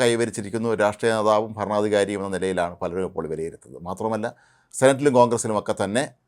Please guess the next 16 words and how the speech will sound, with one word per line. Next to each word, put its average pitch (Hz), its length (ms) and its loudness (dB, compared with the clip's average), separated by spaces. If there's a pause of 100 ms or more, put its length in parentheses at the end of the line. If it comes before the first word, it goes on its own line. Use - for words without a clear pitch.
(300)
ട്രംപിന് 101 420 -4
ഭൂരിപക്ഷവുമുണ്ട്. 98 720 -4 (360)
അതുകൊണ്ട് 175 320 12 (180)
ഇനി 170 180 4
അങ്ങോട്ടുള്ള 131 380 2
ദിവസങ്ങളിൽ 110 440 0
ട്രംപ് 139 260 2 (100)
എന്ത് 127 220 0
വിചാരിക്കുന്നോ 107 500 2 (140)
അത് 113 80 -2 (100)
മാത്രമേ 123 400 -2
നടത്താൻ 104 360 -2
കഴിയുകയുള്ളൂ 107 560 -2 (180)
എന്ന് 101 180 -6 (120)
എല്ലാവർക്കും 95 500 -4
അറിയാം. 85 200 -10